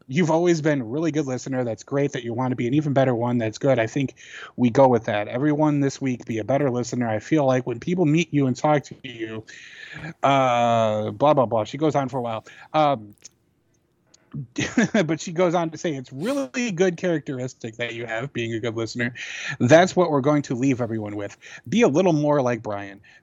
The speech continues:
Don't think about faking your own death, but be a better listener because it'll make people around you feel good." Danielson,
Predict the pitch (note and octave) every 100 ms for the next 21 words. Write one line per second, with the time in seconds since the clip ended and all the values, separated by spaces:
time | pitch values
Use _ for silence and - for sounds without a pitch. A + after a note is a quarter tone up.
0 | A2+ D3+ F3 G#3+ - D#3 C#3+ B2+ A#2 -
1 | C3+ B2 B2+ A#2 A2+ A2+ G#2 A#2+ C3 A2
2 | - _ _ C#3 B2+ F3+ D3+ B2 D3 D#3+
3 | C3 B2 - A#2 A2+ A#2 A#2+ A2 G#2+ G#2+
4 | A2+ G#2+ - C3 C3 G#2 A#2 A2+ G#2 A2+
5 | A#2 G#2 - D3 D3 A2+ A#2 G2+ - -
6 | - - - - B3 C#4+ D#3 G#2+